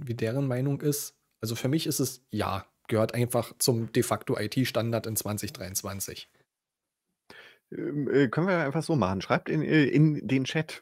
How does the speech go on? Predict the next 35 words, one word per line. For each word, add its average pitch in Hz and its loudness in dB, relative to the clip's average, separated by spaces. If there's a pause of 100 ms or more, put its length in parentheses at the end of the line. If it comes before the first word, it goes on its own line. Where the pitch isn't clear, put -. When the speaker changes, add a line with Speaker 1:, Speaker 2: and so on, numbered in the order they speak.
(120)
Speaker 2:
äh, 127 8
egal 127 2
wo 135 2
ihr 131 4
jetzt 117 2
gerade 110 0
seid, 127 0
äh, 131 2
einfach - -4
mal 113 0
'ne 104 2
eins 107 -2
dafür, 175 -2
wenn 117 0
ihr 104 -2
eine 98 -2
Firewall 85 -2
einsetzt 117 -4
oder 101 -4
eine 95 -6
null, 101 -6
wenn 156 -4
nicht. - -10 (720)
Egal, 98 4
ob 95 0
das - -12
jetzt - -6
privat 104 0
ist - -8
oder 98 0
in 104 0
der 101 0
Firma 127 -4
oder 95 0
so. 104 2